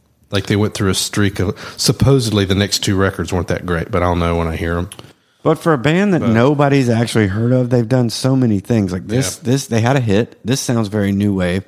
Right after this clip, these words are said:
Speaker 2: They had a ba-, they had an album in the seventies, uh, Kimono My House, which is, like, a cult classic album. They had a disco album with that Giorgio Moroder guy that was, like,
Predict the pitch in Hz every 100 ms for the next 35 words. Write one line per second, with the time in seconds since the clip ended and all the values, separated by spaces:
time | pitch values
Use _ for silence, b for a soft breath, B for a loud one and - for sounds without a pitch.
0 | B - 127 123 139 147 117 127 127 117
1 | 135 165 156 135 131 131 131 117 110 104
2 | - 127 117 101 104 101 - 98 98 92
3 | - _ _ - 110 110 117 113 107 101
4 | 101 110 101 101 - - 107 110 101 104
5 | 104 101 - 113 110 - 110 104 101 87
6 | - - 80 76 87 131 B B B B
7 | B B 120 135 151 151 107 127 160 -
8 | 135 117 117 113 117 113 107 113 104 -
9 | - - 117 117 117 113 107 110 120 104
10 | 92 87 92 90 87 92 b b b b
11 | 107 107 101 101 98 92